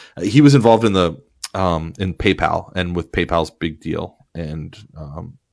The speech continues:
so he made a lot of money on that, I guess.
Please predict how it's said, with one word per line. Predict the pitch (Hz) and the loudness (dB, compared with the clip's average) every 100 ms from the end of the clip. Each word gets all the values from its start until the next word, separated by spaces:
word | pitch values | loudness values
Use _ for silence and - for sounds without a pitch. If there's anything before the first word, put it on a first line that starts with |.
| _ _ | _ _
so | - - 82 78 73 _ | -16 -8 -6 -6 -8 _
he | - 82 | -12 -10
made | 76 80 | -8 -10
a | 76 | -10
lot | 73 | -14
of | - | -18
money | 76 78 | -20 -20
on | 78 | -20
that, | 85 90 _ | -20 -20 _
I | 90 | -20
guess. | 87 85 | -18 -20